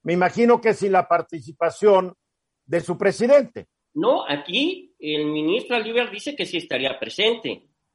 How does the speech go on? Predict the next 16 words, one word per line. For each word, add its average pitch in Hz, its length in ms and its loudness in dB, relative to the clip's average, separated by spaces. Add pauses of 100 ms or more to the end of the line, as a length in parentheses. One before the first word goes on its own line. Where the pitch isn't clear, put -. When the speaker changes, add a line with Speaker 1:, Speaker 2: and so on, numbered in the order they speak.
(320)
Speaker 2:
A 156 100 -4
ver, 233 180 0
para 226 160 0
la 220 60 0
acción 285 240 0
de 339 80 -2
inconstitucionalidad, 175 880 -2
además 202 220 0
de 233 80 -4
que - 80 -18
se - 100 -20
tardaría 156 400 -2
mucho, 185 280 -2
necesitamos 185 460 -2
ocho 170 240 -8
votos 170 560 -6